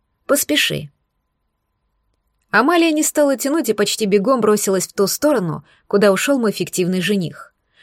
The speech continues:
Спешила к нему навстречу. И почему это у меня в груди что-то так подозрительно стучит и сжимается? Я ведь сделала всё правильно. Так ведь?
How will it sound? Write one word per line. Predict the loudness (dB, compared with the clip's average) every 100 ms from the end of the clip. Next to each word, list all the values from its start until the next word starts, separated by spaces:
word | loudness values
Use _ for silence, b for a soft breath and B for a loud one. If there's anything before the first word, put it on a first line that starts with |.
| b
Спешила | -8 -2 0 2 0
к |
нему | -2 -4
навстречу. | -4 -4 -4 -6 -6 -8 -8 -16 _ _ _ _ _ _ _ _ -4
И |
почему | 0 2 2
это | 0
у | 0
меня | -2 -2
в |
груди | -2 -2 0 0 -2 -2 _ _ _ _ -12
что-то | -8 -4 -2 -2
так | -2
подозрительно | 0 2 2 0 -2 -2 -2 -2
стучит | -4 -4 -4 -2
и |
сжимается? | -2 0 -2 -2 -4 -6 -10 -14 _ _ _ _ _
Я | -2
ведь | 0 0
сделала | 2 2 2
всё | -2 -2
правильно. | -2 0 -2 -4 -8 _ _ _ _ -6
Так | -4 -2
ведь? | -4 -4 -10